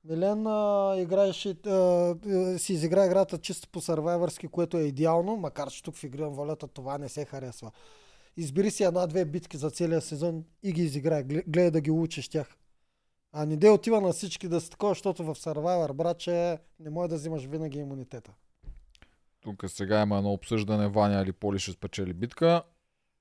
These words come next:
Speaker 1: Ваня, за мен е Ваня.
Speaker 2: <laughs> Цяло Ваня, много малко жени имат шанс да изземат битка.
Speaker 1: Да.
Speaker 2: Дени има шанс да изземе битка, в някои специфични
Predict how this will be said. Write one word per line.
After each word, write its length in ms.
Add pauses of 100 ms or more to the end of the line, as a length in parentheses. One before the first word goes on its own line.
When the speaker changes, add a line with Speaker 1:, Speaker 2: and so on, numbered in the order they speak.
(300)
Speaker 1:
Ваня, 480 (240)
за 200
мен 160
е 60
Ваня. 380 (200)
Speaker 2:
<laughs> 200
Цяло 280
Ваня, 320
много 280
малко 280
жени 260
имат 240
шанс 220
да 100
изземат 360
битка. 340
Speaker 1:
Да. 380
Speaker 2:
Дени 460
има 160
шанс 280
да 80
изземе 300
битка, 540
в 120
някои 320
специфични 920